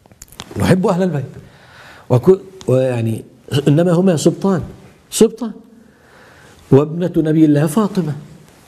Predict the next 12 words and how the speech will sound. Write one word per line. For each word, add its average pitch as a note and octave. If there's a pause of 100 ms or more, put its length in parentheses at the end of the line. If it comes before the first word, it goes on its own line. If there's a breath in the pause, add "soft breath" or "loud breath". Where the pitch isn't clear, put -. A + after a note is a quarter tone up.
(140)
وابنها F3 (1040 loud breath)
الحسن F3
أبو E3
من؟ D3 (400)
والحسين E3 (1000)
أبو F3+
من؟ C#3+ (540 loud breath)
حين D3
يذكرون E3+
مثلًا D3+
الحسن F3+
البصري D#3